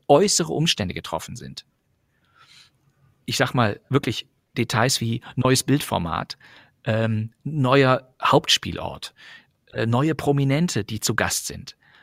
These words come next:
ähm, der Wechsel von einem linearen Sender zu einem Streamingdienst. Diese äußeren Umstände haben uns das schwer gemacht,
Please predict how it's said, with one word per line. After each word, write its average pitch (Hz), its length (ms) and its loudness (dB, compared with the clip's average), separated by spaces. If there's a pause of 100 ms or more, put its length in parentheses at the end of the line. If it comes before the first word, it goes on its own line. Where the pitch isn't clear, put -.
(220)
ähm, 92 340 -4 (240)
der 120 100 2
Wechsel 143 320 0
von 123 240 -2
einem 117 260 0
linearen 127 460 2
Sender 110 380 0
zu - 240 -2
einem 113 180 0
Streamingdienst. 101 680 -2 (520)
Diese 117 240 0
äußeren 160 340 2
Umstände 123 440 -2
haben 131 200 2
uns - 220 -6
das - 320 -2 (160)
schwer 98 340 2
gemacht, 151 500 -2